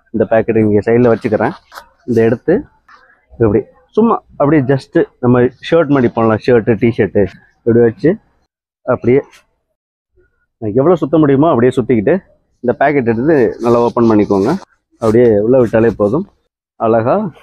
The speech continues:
இந்த jacket உள்ள போயிடும். இது வந்து ரொம்ப லைட் வெயிட்டா இருக்கறனால எவ்வளவு compress பண்ணாலும் ஒண்ணும் ஆகாது. அவ்வளவுதான். இதையும் நீங்க வந்து so ஈஸியா carry பண்ணலாம். இது வெளியே வைக்கலாம்.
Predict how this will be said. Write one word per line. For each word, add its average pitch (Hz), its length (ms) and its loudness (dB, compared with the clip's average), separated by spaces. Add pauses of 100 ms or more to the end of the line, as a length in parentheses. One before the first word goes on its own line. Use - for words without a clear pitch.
(120)
இந்த 113 140 0
jacket 104 300 -2
உள்ள 104 160 2
போயிடும். 90 340 -4 (640)
இது 123 100 0
வந்து 127 420 2 (340)
ரொம்ப 127 400 2
லைட் 117 280 2
வெயிட்டா 127 220 2
இருக்கறனால 107 540 0 (460)
எவ்வளவு 127 300 0 (100)
compress 127 280 -2
பண்ணாலும் 113 380 0 (500)
ஒண்ணும் 113 200 -2
ஆகாது. 104 460 0 (3000)
அவ்வளவுதான். 104 420 -2 (540)
இதையும் 151 340 2
நீங்க 147 240 4
வந்து 120 600 2
so 120 160 0
ஈஸியா 131 340 2
carry 123 240 0
பண்ணலாம். 123 360 0
இது 123 120 0
வெளியே 120 240 2
வைக்கலாம். 117 400 -2